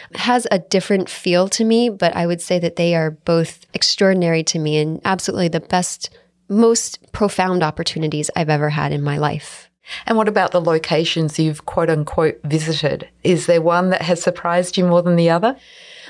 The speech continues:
Speaker 1: I would say that when we got to Jezero Crater, which is what Perseverance is exploring, we landed and we expected to be in a, um, a lake deposit, right? We know that river was flowing into a lake. And as we are exploring the area, we're starting to realize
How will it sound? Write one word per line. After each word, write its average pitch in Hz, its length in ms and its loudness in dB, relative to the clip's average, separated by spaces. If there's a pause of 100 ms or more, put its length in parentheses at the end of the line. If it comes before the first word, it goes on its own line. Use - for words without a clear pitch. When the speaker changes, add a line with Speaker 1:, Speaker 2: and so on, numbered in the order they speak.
(200)
Speaker 1:
I 233 180 2
would 311 180 2
say 202 580 2
that 175 480 -4 (260)
when 202 160 2
we 190 80 6
got 214 220 0
to 220 80 0
Jezero 202 460 2
Crater, 165 380 0
which 175 140 -8
is 175 100 -2
what 175 140 -4
Perseverance 175 640 -4
is 165 100 -8
exploring, 165 640 -2 (200)
we 196 120 2
landed 190 460 4
and 170 100 0
we 165 60 2
expected 185 500 -2
to 185 60 -2
be 170 280 -2
in 165 220 -2
a, 151 360 0
um, 151 360 -6
a 190 60 -8
lake 220 240 -4
deposit, 151 420 -6
right? 165 240 -4
We 175 100 -2
know 170 420 0
that 160 180 -6
river 185 300 0
was - 180 -12
flowing 151 300 -4
into 147 260 -6
a - 20 -4
lake. 165 400 -4 (380)
And 185 160 -2
as 185 180 0
we 175 160 0
are 165 80 2
exploring 196 760 0
the 156 160 -6
area, 190 400 2
we're 160 80 -6
starting 180 360 2
to 165 60 0
realize 160 440 -2